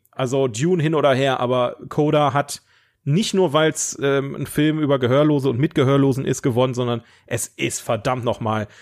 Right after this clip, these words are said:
ein großartiger Coming-of-Age-Film, wenn nicht sogar der beste Coming-of-Age-Film, den ich je gesehen hab,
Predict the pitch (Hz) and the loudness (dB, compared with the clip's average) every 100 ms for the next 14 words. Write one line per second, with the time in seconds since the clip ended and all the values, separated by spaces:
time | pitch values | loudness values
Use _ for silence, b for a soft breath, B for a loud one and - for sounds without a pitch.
0 | B 139 117 131 175 175 - 143 147 131 | B -10 -2 4 4 4 0 -2 0 0
1 | - 147 131 123 131 135 - - 139 139 | 0 -2 0 -2 0 -2 -2 0 2 2
2 | 139 135 139 135 113 147 156 135 139 - | -2 0 0 2 2 4 4 2 0 0
3 | 120 - 113 113 117 - 117 120 - 117 | -4 -2 -2 0 0 0 -2 -2 -2 0
4 | 120 120 120 110 127 123 117 117 110 113 | 2 0 -2 0 0 2 2 2 0 -2